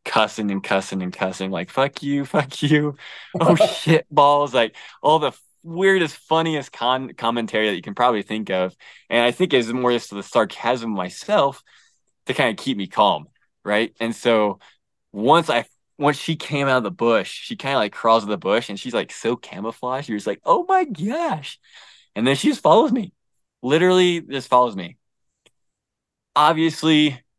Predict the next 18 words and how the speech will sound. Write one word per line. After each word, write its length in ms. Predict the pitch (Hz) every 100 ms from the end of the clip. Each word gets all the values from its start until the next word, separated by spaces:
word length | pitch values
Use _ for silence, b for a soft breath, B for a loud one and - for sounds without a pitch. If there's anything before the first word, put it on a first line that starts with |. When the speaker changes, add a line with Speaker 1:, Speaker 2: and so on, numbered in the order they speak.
| _ _ _ _ _ _ _ _ -
Speaker 1:
yes, 460 | 107 123 104 -
in 100 | 127
a 60 | 113
perfect 420 | - 127 135 107
world, 400 | 101 104 113 110 _
I 100 | 101
wouldn't 260 | 101 113 110
have 100 | 101
approached 640 | 87 - 107 120 - - - -
the 140 | 110
baby 380 | 95 101 104 104
cubs. 600 | 87 90 104 147 - - _ _ -
How, 520 | - 107 107 104 -
if 200 | 113 -
I 140 | 107 104
would 320 | 95 101 104
have 140 | 98
known 520 | 98 92 95 120 139